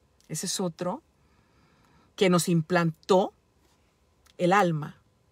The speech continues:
El alma no es el espíritu. Ponga cuidado lo que le estoy diciendo. Escuche lo que le estoy diciendo. El alma es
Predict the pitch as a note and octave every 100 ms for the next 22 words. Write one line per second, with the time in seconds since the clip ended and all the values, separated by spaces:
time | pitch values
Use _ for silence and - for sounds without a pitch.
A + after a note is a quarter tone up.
0 | - E3+ E3+ F3+ G#3 E3+ D3+ D#3+ E3 E3+
1 | G3 D3+ C#3+ - - F#3 E3 D#3 E3+ -
2 | _ _ _ _ _ _ E3 E3+ G3+ G3+
3 | E3 F3+ F3+ - D#3 D3+ D3+ D#3+ E3+ D#3+
4 | D#3+ _ _ _ _ _ _ _ _ _
5 | - - E3+ D#3+ F#3 E3 C#3 C#3+ D3+ D3
6 | D3+ D3+ C#3+ - E3+ D#3 D3+ E3 F3 F3+
7 | F3 _ _ - _ _ _ _ - F3+
8 | F#3 F#3 - - -